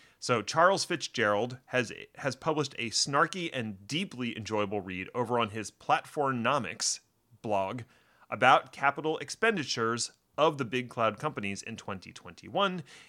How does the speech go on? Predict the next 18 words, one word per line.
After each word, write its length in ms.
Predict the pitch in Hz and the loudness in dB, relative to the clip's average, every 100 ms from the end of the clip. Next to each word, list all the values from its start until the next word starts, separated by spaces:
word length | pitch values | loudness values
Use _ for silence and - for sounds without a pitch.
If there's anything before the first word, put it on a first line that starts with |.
| - | -4
You 120 | 120 | -2
should 260 | 127 110 - _ | 0 -4 -8 _
really 480 | 98 113 170 180 175 | -2 2 2 2 -4
read 500 | 165 151 160 156 139 | -2 0 0 -4 2
the 100 | 127 | 2
whole 320 | 117 160 160 | 4 2 2
thing, 460 | 135 185 165 151 156 | 2 2 2 0 -6
T 200 | - 107 | -8 -6
M. 240 | 90 117 131 - - - - - _ - | -4 -4 -8 -14 -20 -20 -20 -20 _ -6
But 280 | - 220 226 - - - - - - | 4 4 4 -10 -18 -20 -20 -20 -16
let 120 | 262 | -8
me 80 | 220 | -2
break 220 | 123 123 | 2 2
it 80 | 101 | 2
down 240 | 104 101 | 0 0
for 200 | 95 87 | -2 -8
you 100 | 78 | -8
here. 280 | 87 185 - | 2 2 2